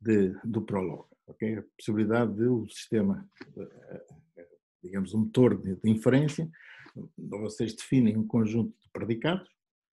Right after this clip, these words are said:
eh, e o motor de inferência diz, se eu fizer uma pergunta, ele vai verificar se consegue resolver essa pergunta, se, digamos, será um, ele coloca um problema, digamos, à, à nossa,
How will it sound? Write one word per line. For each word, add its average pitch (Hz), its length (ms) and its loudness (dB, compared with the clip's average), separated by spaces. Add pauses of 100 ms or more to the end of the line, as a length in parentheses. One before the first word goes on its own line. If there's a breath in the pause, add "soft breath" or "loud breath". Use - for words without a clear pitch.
(520)
eh, 120 320 0
e 135 460 2
o 127 240 2
motor 123 320 0
de 135 60 0
inferência 139 480 2
diz, 135 280 -2
se - 60 -4
eu 98 100 0
fizer 110 220 2
uma 117 240 2
pergunta, 160 640 -2
ele 120 140 2
vai 117 160 0
verificar 120 720 -4 (220)
se - 220 -20
consegue - 380 0 (360)
resolver 98 440 -4 (920)
essa 98 280 -6
pergunta, 117 420 -2
se, - 80 -18
digamos, 92 260 -12
será 90 160 -8
um, 92 220 -10
ele 95 160 -8 (100)
coloca 113 320 -4
um 110 80 -4
problema, 110 600 -2
digamos, 101 360 -8
à, - 160 -16 (120)
à 113 100 -8
nossa, 95 540 -6